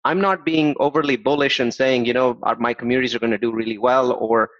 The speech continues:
my cap rate and values are not gonna, you know, cap rates are gonna go up, values are gonna fall,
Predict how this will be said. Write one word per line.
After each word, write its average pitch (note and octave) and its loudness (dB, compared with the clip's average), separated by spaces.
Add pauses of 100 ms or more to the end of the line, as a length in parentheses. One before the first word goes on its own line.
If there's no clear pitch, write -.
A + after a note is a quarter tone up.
(100)
my G#2+ 0
cap B2 -2
rate A#2+ 0
and G#2+ -6
values A2 0
are A2 -2
not G#2+ 0
gonna, G#2+ -2
you A#2 -2
know, G#2 -2
cap B2 -2
rates B2 -4
are - -8
gonna A#2 -2
go A#2 2
up, A2 2
values A2 0
are - -8
gonna G#2+ -4
fall, A#2+ 0